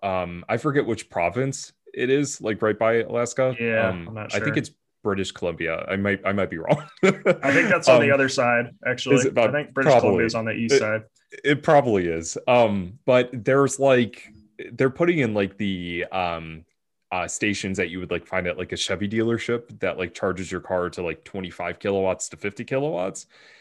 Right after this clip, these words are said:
Speaker 2: Oh,
Speaker 1: Um,
Speaker 2: okay.
Speaker 1: but there's, like, there's a gap between the one fast charger and then the first fast charger in Alaska.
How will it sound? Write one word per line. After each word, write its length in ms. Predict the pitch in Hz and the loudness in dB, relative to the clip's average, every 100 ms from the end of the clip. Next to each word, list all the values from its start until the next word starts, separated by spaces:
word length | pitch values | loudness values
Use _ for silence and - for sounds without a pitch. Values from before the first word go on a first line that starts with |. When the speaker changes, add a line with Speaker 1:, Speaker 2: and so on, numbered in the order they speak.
| _ - | _ -8
Speaker 2:
Oh, 280 | 104 117 123 110 101 | -4 -2 2 4 2
Speaker 1:
Um, 80 | |
Speaker 2:
okay. 140 | 92 110 - - - | 0 -6 -14 -20 -4
Speaker 1:
but 160 | 131 123 | -2 2
there's, 300 | 135 143 143 | 2 2 2
like, 320 | 139 127 - _ | 2 0 -2 _
there's 340 | - 127 110 - | -4 -2 -2 -4
a 80 | 107 | -6
gap 540 | - 101 90 78 - - _ _ - | -4 -2 -2 -4 -8 -18 _ _ -8
between 560 | 101 - 104 95 90 - | -6 -4 -2 -2 -4 -4
the 60 | |
one 220 | 92 95 95 | -4 -2 -2
fast 260 | 98 92 | 0 0
charger 460 | - 107 104 110 107 | 0 0 4 4 2
and 180 | 92 95 | 0 -6
then 120 | 90 | -6
the 100 | 85 | -8
first 420 | - 104 98 - | -4 -2 -2 -2
fast 300 | 92 90 - | -2 -2 -4
charger 420 | - 90 82 85 | -6 -6 -4 -8
in 120 | 82 85 | -8 -8
Alaska. 680 | 80 80 80 - - 127 | -6 -6 -8 -12 -12 -12